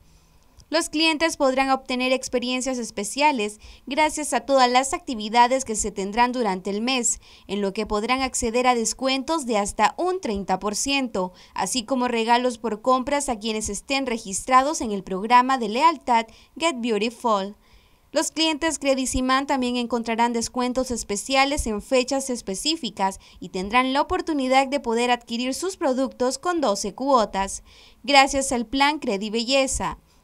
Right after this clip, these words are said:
Cada fin de semana de septiembre, la tienda ofrecerá una experiencia de compra al tener ruletas de premios V I P exclusivos y más. Almacenes Imán trae promociones también para quienes prefieran comprar desde la comodidad de su hogar,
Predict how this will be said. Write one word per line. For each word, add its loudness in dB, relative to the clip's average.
Cada 6
fin -2
de 2
semana 2
de -2
septiembre, -2
la 0
tienda -2
ofrecerá 0
una 0
experiencia -2
de -4
compra 2
al 2
tener -2
ruletas -2
de -4
premios -2
V -4
I -2
P -6
exclusivos -4
y -4
más. -4
Almacenes 0
Imán 0
trae 2
promociones -2
también -2
para 2
quienes -4
prefieran 0
comprar 2
desde -2
la 0
comodidad 2
de -4
su -4
hogar, 2